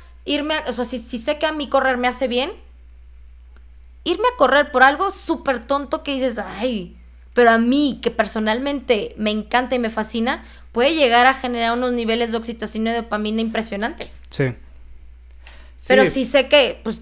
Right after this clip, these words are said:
Speaker 1: si no lo hago, pues, pues, no lo voy a hacer. Pero sí, sí, sí, sí entiendo tu punto, o sea, que yo creo que, por ejemplo, esta persona, el campesino, tenía más conciencia.
Speaker 2: ¿Conciencia?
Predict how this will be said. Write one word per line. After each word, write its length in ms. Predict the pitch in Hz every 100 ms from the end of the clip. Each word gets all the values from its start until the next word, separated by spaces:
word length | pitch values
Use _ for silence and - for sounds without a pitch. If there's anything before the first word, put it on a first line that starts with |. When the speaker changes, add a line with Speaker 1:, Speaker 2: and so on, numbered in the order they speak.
| -
Speaker 1:
si 120 | 220
no 140 | 226
lo 160 | 262 302
hago, 260 | 269 226 -
pues, 120 | - - -
pues, 100 | - -
no 80 | 170
lo 120 | 160
voy 100 | 165
a 20 |
hacer. 240 | 170 294 240 - - -
Pero 220 | 262 247
sí, 220 | 247 285 -
sí, 200 | 311 -
sí, 220 | 330 339
sí 160 | - 349
entiendo 340 | 370 392 403 427
tu 140 | 226
punto, 280 | 262 233 202
o 20 |
sea, 180 | - 208
que 260 | 220 190 - - - - - - - - - - - - - - - - - - -
yo 200 | 254 302
creo 240 | 370 359
que, 100 | 370
por 160 | 381 302
ejemplo, 380 | 254 226 220 202
esta 320 | 220 226 302
persona, 340 | 269 - 240
el 80 | 247
campesino, 800 | 240 226 208 - 220 220 247 - - - - - - -
tenía 260 | 247 240
más 200 | 254 262
conciencia. 580 | - 247 247 233 214 170 - - - - - - - - - - - - - -
Speaker 2:
¿Conciencia? 580 | - 135 135 131 127 180